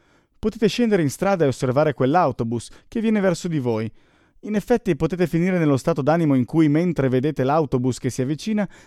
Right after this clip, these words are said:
diventate enormi, diventate smisurati.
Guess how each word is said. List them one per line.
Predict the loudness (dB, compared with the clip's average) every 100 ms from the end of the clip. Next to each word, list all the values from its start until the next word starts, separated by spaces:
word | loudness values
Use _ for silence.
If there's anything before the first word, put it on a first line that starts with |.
| -6
diventate | -2 0 0 0 0 2
enormi, | 4 4 2 -2 -6 -10 _ _
diventate | -4 -2 0 -2 -2
smisurati. | -2 0 0 2 2 2 0 -4 -8